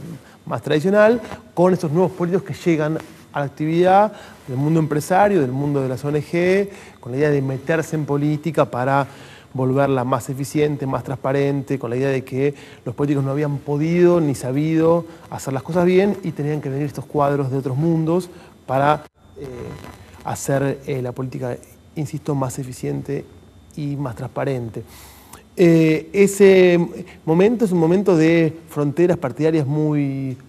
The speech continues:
porosas, de desorden interno. pro llega a las elecciones de, eh, dos mil tres con tres listas internas. Es un momento de gran fluidez política, eh, a nivel nacional también, lo cual explica también parte de esta,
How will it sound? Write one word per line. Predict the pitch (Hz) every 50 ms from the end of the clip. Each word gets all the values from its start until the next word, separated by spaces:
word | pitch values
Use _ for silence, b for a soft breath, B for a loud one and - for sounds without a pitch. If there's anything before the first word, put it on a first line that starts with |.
| -
porosas, | - 143 156 175 196 202 202 208 202 - 202 - 185 165 156 139
de | 139 143 143 143 139 139 139 139
desorden | 139 131 - - - 190 185 180 165 151 151 143
interno. | 139 143 131 123 180 180 180 180 175 175 170 160 165 165 165 156 156 151 151 143 - -
pro | 160 160 165 151
llega | - - 156 156 151 151 147 135
a | - 117 135
las | 139 139 -
elecciones | 135 127 143 156 156 139 127
de, | 131 131 131 123 B B B B B B B B -
eh, | 147 135 131
dos | 131 135 120
mil | 131 147 139 131
tres | - 160 170 160 -
con | - 135 135 139 131 -
tres | - 170 175 165 135
listas | 139 165 156 - - - 147 120 - 135
internas. | 135 127 156 160 165 165 165 160 156 156 160 156 156 143 - B B B B B B B
Es | - 190 170
un | 190 190
momento | 185 196 180 185
de | 170 160 156 151 B B B B -
gran | 147 165 170 165
fluidez | 135 - 139 143 143 151 135
política, | - - 143 151 143 135 131 131 120 127 B B B B B B B B _
eh, | - 156 139 127 123 123 123 120 123 123 127 113 117 123 - B B B B -
a | 131 131
nivel | 131 135 139 143 139 135
nacional | - - 135 143 139 131
también, | 135 135 160 202 202 196 196 202 202 196
lo | 165 123
cual | 120 123 127
explica | 113 - - 143 139 147 127
también | 117 113 127 131 127 107
parte | 131 120 - -
de | 127 120
esta, | - - 135 123 117